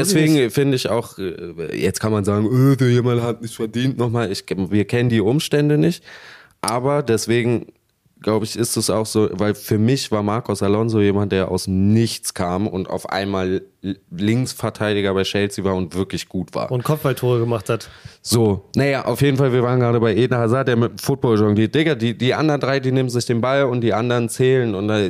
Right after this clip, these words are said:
Speaker 2: so der erste fünf, der nächste zehn, dann kommt irgendwie, äh, Oscar und fängt da an, zwanzig zu machen und die anderen stehen da schon und sagen, oh,
Speaker 1: Oscar
Speaker 2: oh,
Speaker 1: hat
Speaker 2: oh.
Speaker 1: zwanzig Mal mit einem Football, also
Speaker 2: Ja.
Speaker 1: mit dem American Football
Speaker 2: Ja.
Speaker 1: reden wir jetzt hier.
Speaker 2: Und dann liegt dieser Ball aber auf dem Boden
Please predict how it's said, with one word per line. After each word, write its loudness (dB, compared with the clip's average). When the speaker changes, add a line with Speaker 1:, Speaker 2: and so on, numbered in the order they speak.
Speaker 2:
so 2
der 2
erste 0
fünf, 0
der 2
nächste 0
zehn, 2
dann 0
kommt -4
irgendwie, 2
äh, 2
Oscar 0
und 0
fängt -2
da 0
an, 0
zwanzig -2
zu 0
machen 0
und 2
die 4
anderen 0
stehen 0
da 2
schon 0
und 2
sagen, 0
oh, 6
Speaker 1:
Oscar 2
Speaker 2:
oh, 4
Speaker 1:
hat 2
Speaker 2:
oh. 2
Speaker 1:
zwanzig -2
Mal 2
mit 0
einem -2
Football, 0
also 2
Speaker 2:
Ja. 0
Speaker 1:
mit 2
dem 2
American 2
Football 0
Speaker 2:
Ja. 2
Speaker 1:
reden 2
wir -2
jetzt -8
hier. 0
Speaker 2:
Und 0
dann 2
liegt 2
dieser 2
Ball 2
aber 0
auf -2
dem -2
Boden 0